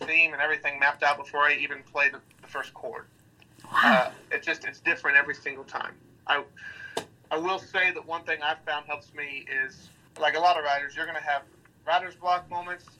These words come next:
Speaker 1: and you're gonna
Speaker 2: Mm-hmm.
Speaker 1: have moments where you just got it. You, it's just, you're writing it down as it comes out, and you don't have to change a thing.
Speaker 2: Right.
Speaker 1: I find that when I have those writer's block moments, if I just schedule time to sit down and power through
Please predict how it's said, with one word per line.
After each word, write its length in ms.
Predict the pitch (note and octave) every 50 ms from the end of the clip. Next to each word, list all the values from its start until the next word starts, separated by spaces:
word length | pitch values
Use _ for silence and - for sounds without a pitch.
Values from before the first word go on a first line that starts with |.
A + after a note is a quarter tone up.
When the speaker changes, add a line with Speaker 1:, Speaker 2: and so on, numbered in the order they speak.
| _ -
Speaker 1:
and 80 | G#3 G3+
you're 100 | G#3 G3
gonna 160 | E3+ G3 F#3+
Speaker 2:
Mm-hmm. 180 | G3 F#3+ F3+ E3
Speaker 1:
have 120 | - - - - - _ _ _ _ _ -
moments 320 | C#3+ D3 D3 C#3+ - -
where 80 | C#3+ C#3
you 140 | C#3 D3+ D3
just 280 | C#3+ C3+ - - - -
got 300 | D3+ C3+ B2+ B2 - -
it. 80 | - -
You, 100 | B2 - -
it's 140 | - - -
just, 360 | - - D3 B2+ - - - - - - - - - - _ _ _ _ -
you're 160 | - C3+ C3 - -
writing 320 | D#3 D#3 D#3 E3 D#3+ D#3 D3
it 60 | -
down 240 | - D3 D3 D3 D3
as 80 | C#3 C3+
it 100 | - -
comes 280 | - D#3+ D3 C#3+ C3+
out, 160 | C#3 C3+ C3+ B2+
and 80 | - -
you 40 |
don't 100 | C#3 C3+
have 100 | C3 -
to 60 | - -
change 280 | - - D3 C3+ -
a 40 | -
thing. 260 | - - - C3 - - - - - _ _ -
Speaker 2:
Right. 300 | - F3+ E3+ E3 D#3 - - - - - _ -
Speaker 1:
I 80 | D3+ D3+
find 340 | - - E3+ D#3 D#3 D#3
that 80 | D3+ C#3+
when 100 | D3 C#3+
I 80 | D3 D3+
have 200 | D3+ D3 C#3+ C#3
those 180 | C#3 C3+ C3 C3+
writer's 360 | C3+ C#3 C#3+ C#3 C3+ C3 - _ _
block 320 | C3+ C3+ C3+ C3+ - -
moments, 340 | C3 C3+ C#3 C3+ C3 B2+ -
if 120 | C#3 -
I 80 | C3+ C3+
just 240 | C#3 C#3+ - - -
schedule 420 | - - C3+ C3+ C3 C3+ C3+ C3
time 280 | - - C3 C3 C3+ C3
to 60 | C3
sit 300 | - - - D3 C#3+ -
down 200 | - C#3 C3+ C3
and 100 | B2+ C3
power 280 | - C3+ C3+ C3 C3 C3 -
through 380 | - C#3+ C#3 C#3 C3+ C3 C3